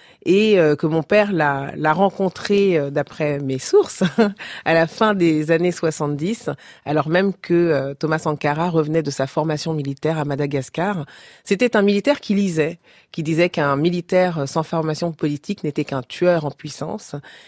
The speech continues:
Et, euh, c'est quelqu'un qui avait à cœur de changer la donne, de changer les choses et d'améliorer, euh,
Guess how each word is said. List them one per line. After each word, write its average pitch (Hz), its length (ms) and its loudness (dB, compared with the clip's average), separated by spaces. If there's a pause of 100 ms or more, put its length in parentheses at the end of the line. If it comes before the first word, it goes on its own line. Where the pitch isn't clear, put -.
(200)
Et, 180 340 4
euh, 147 80 4
c'est 147 140 -4
quelqu'un 156 300 0
qui 175 160 -2
avait 156 180 0
à 160 100 4
cœur 185 320 0
de 151 220 0
changer 180 420 0
la 156 140 0
donne, 151 300 -2
de 147 80 -4
changer 160 320 -4
les 151 120 -4
choses 156 520 -4
et 143 80 0
d'améliorer, 151 800 0
euh, 143 40 -6